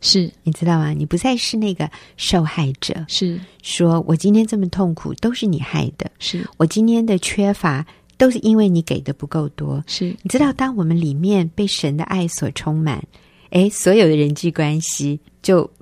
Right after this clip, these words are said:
Speaker 2: 被摆在对的位置上。
Speaker 1: 是。
Speaker 2: 呃，我也常常讲这个比喻，就是插插头。我们人生里面，如果我们把插头哈，如果我是一个电风扇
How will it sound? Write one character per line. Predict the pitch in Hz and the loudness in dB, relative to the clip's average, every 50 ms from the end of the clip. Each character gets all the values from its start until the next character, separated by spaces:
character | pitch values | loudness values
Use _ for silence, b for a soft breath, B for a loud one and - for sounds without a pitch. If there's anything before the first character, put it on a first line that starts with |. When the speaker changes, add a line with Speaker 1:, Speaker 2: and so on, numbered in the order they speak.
| - | 0
Speaker 2:
被 | - 190 170 | 2 2 2
摆 | - - - - | 2 0 -4 -2
在 | - 160 147 143 - | -2 -2 -2 -2 0
对 | - 175 151 | 0 0 0
的 | 131 131 127 | 0 -2 -4
位 | - 143 131 - - | -4 -4 -4 -6 -6
置 | - - - - | -8 -10 -8 -8
上。 | - - - - | -8 -8 -6 -6
Speaker 1:
是。 | - - 196 185 185 190 B B B B B B B B | -6 -4 -4 -6 -6 -8 B B B B B B B B
Speaker 2:
呃， | - 180 175 160 - - | -2 0 0 0 2 2
我 | 202 | 4
也 | 247 277 208 | 4 4 4
常 | 165 - - 160 165 | 0 0 0 0 2
常 | 170 175 175 | 2 0 0
讲 | - - 143 135 127 | 0 -2 -2 -2 -2
这 | 123 - 175 | -2 0 0
个 | 170 160 160 | 0 0 0
比 | - - 151 - | -2 -4 -4 -2
喻， | - 170 160 | -2 -2 -2
就 | 151 - 175 | -2 -2 -4
是 | 165 - - 175 156 | -4 -4 -6 -8 -6
插 | - - - 196 | -6 -4 -4 -4
插 | - - - 196 190 | -4 -4 -4 -6 -6
头。 | - - - 135 127 127 143 - _ B B B B B B B B B B B B | -6 -8 -8 -8 -8 -8 -10 -12 _ B B B B B B B B B B B B
我 | - 190 | 0 2
们 | 202 220 | 2 4
人 | 208 202 190 202 | 4 2 2 0
生 | 202 - - 220 214 214 | 0 -2 -2 -2 -2 -2
里 | 196 151 | -2 -2
面， | 147 170 190 190 175 170 b b b b b b b b b b b | -2 0 0 0 -2 -2 b b b b b b b b b b b
如 | 208 220 | -2 0
果 | 226 254 226 | 2 2 2
我 | 185 165 | 2 0
们 | 147 156 | 0 -2
把 | 165 160 156 - | -2 -2 -4 -4
插 | - - - 185 180 | -4 -4 -4 -2 -4
头 | 175 - 165 143 131 131 | -2 -2 -2 -2 0 0
哈， | 147 156 101 | -2 -2 -2
如 | - 175 | -2 -2
果 | 180 196 | 0 0
我 | 180 127 | 0 0
是 | 139 - - 175 | -2 -2 -2 -2
一 | 160 151 | -2 0
个 | 160 143 | 0 0
电 | - 170 160 | 0 0 0
风 | 147 - 147 147 147 | 0 -2 -4 -4 -4
扇 | - - - 143 - | -4 -6 -6 -6 -6